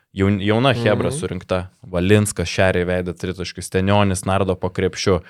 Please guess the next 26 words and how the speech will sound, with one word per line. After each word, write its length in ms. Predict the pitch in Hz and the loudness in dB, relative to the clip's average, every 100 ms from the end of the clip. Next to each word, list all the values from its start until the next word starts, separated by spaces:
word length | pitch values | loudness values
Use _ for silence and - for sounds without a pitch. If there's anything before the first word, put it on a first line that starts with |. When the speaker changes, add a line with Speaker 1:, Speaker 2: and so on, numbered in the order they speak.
| - - - _ | -20 -20 -20 _
Speaker 1:
Tas 100 | 92 | -10
pats 220 | - 101 95 | -2 0 4
Žagaras. 460 | 98 101 92 90 - | 4 4 2 -4 -2
Be 200 | 95 160 | 4 6
jokių 560 | 220 220 247 233 156 120 | 6 2 2 2 2 -2
skrupulų 540 | - 131 - 147 127 | -2 -2 2 4 4
atvažiavo 540 | 104 101 110 135 127 117 | 4 2 4 6 6 2
į 60 | |
džipą, 300 | 101 123 113 90 | 0 -2 0 2
bam, 300 | 110 117 113 | 6 6 6
bam, 260 | 117 117 113 101 95 - - - 120 | 4 4 2 -4 -8 -10 -12 -14 -12
ramiai. 400 | - 143 180 101 | -2 0 0 0
Speaker 2:
Bet 160 | 104 135 | 2 4
ir 80 | 151 | 4
Petrausko, 480 | 165 202 269 - 160 | 4 2 0 2 4
man 100 | 127 | 6
atrodo, 240 | 139 127 123 | 8 6 6
toks, 220 | 135 - - | 2 0 -2
t-, 140 | 131 | -2
ko 140 | - 123 | 2 6
gero, 220 | 147 139 117 - | 8 8 6 4
tarp 160 | 131 120 | 2 4
nurodymų, 480 | 131 147 170 120 113 113 | 6 8 8 6 4 4
ne? 80 | 175 156 | 4 6
Greitos 400 | 151 175 123 131 | 6 8 6 4
atakos, 800 | 117 156 208 226 214 - - | 2 4 6 4 2 -4 -8